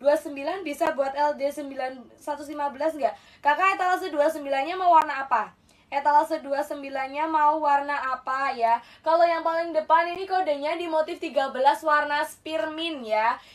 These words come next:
Yang cari warna sage ada di etalase nomor satu ya, say.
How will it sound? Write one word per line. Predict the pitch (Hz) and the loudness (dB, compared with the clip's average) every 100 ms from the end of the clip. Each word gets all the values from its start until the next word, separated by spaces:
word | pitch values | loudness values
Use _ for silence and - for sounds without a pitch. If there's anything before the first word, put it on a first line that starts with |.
| - | 0
Yang | 285 294 294 | 0 2 2
cari | 294 302 | 2 2
warna | 302 294 294 294 | 2 2 2 -2
sage | 302 302 294 294 294 | -2 0 0 0 0
ada | 254 277 285 | 2 0 0
di | 285 | 0
etalase | 285 277 269 285 311 302 | -2 0 -2 -2 -2 -4
nomor | 294 285 | -6 -4
satu | 294 277 | -4 -6
ya, | 311 269 226 | -4 0 0
say. | 233 214 214 | 0 -4 -4